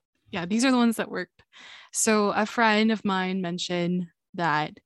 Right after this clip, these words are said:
sometimes when we pray, it's like we're throwing words at a wall. Like, we forget that we're talking to someone. So in this instance, let's remember that when we pray, we're talking to someone. So, like, if you're praying Our Father, imagine that Jesus is in front of you.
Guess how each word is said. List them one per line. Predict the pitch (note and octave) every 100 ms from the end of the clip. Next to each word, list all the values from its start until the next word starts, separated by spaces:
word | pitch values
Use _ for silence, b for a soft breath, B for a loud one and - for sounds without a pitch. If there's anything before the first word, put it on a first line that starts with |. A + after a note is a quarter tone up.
| _ _
sometimes | - C4+ D4 C#4 B3+
when | A#3
we | A3
pray, | - F3 E3 F3+ F3+ -
it's | G3+ G#3
like | G3
we're | G3+
throwing | - G#3 G3+ G3+ F#3+
words | F3+ E3+ F3
at | E3
a | D#3+
wall. | C#3 - F3+ _ _
Like, | G3 F#3+
we | G#3
forget | G3 F#3+ D#3 - G3 _ F#3+
that | F3+
we're | F#3
talking | - E3+ F3+ F3
to | F3+
someone. | - - - - F#3+ _ B B B
So | B A3 G#3+
in | G#3+
this | A3+ A3+
instance, | G#3+ G3+ F#3 E3 D#3+ - - - -
let's | F#3+ -
remember | A3+ A#3+ B3+
that | A#3 G#3+ F#3+
when | G#3
we | A3 G#3+
pray, | - F#3 - A3 C#4+ _ -
we're | G#3
talking | - A3 - G#3
to | F#3+
someone. | F3 D#3+ - - F3 _ B B B B
So, | - - G3 F#3 F3+ A3+ _ _
like, | G3+ F#3+
if | F#3
you're | G3
praying | - A3 G3+
Our | G3
Father, | - A3+ A3+ G#3+ G3+ - _ _
imagine | G#3 G#3+ A3 A#3 A3+
that | G3+
Jesus | G3 G3+ F3+
is | F3+
in | F3
front | E3+ E3
of | -
you. | -